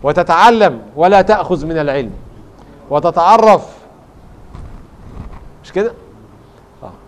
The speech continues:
لأن اعتبارها في القلب،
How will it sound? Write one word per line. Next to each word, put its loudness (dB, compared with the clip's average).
لأن -2
اعتبارها 6
في -4
القلب، 0